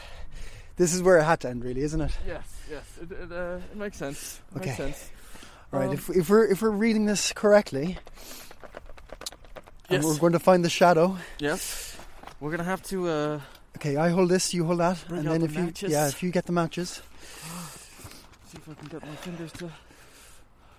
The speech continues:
Speaker 2: work here so I can light a match. Oh God, there's a lot.
Speaker 1: Okay, hold it, hold it there.
Speaker 2: Oh,
Speaker 1: Oh.
Speaker 2: wow. That is cool.
Speaker 1: Okay.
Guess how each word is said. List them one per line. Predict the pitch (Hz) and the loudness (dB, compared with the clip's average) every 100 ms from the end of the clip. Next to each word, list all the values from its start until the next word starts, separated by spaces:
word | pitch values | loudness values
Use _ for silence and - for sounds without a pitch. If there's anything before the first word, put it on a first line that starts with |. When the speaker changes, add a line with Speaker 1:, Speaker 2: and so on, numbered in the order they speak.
| - - - - _ _ - - _ - - | -20 -20 -20 -20 _ _ -20 -20 _ -20 -10
Speaker 2:
work | 180 175 | -8 -8
here | - 185 175 165 | -10 -10 -10 -12
so | 170 | -14
I | |
can | 165 170 156 - | -14 -14 -16 -16
light | 139 170 | -12 -12
a | 170 | -10
match. | 170 180 - - - - - _ - - - - - - - - 160 | -10 -10 -14 -18 -20 -20 -20 _ -20 -20 -20 -20 -20 -20 -20 -18 -16
Oh | 135 | -14
God, | 151 147 | -14 -12
there's | 135 139 | -12 -12
a | |
lot. | 135 151 156 - - - - - - - - - - - - - - _ - - - - - - - - - - - - - - - - | -12 -12 -14 -20 -20 -20 -20 -20 -20 -20 -18 -18 -18 -18 -20 -20 -20 _ -20 -20 -20 -20 -18 -18 -18 -20 -20 -20 -20 -20 -20 -20 -20 -18
Speaker 1:
Okay, | - 110 | -12 -10
hold | 104 127 | -10 -10
it, | 127 - | -10 -12
hold | 123 | -12
it | 127 | -10
there. | 139 147 - - - _ - - - - - _ - - - - _ - | -10 -12 -18 -20 -20 _ -20 -20 -20 -20 -20 _ -20 -20 -20 -20 _ -14
Speaker 2:
Oh, | 127 | -6
Speaker 1:
Oh. | 123 143 160 165 156 139 131 123 | -2 2 4 6 6 4 2 -2
Speaker 2:
wow. | 131 180 151 104 80 - - | -6 -10 -12 -14 -16 -20 -20
That | 101 131 135 | -16 -14 -14
is | - - | -16 -20
cool. | - 139 180 120 80 - 151 | -14 -10 -8 -8 -10 -6 2
Speaker 1:
Okay. | 170 - 151 170 | 2 6 4 4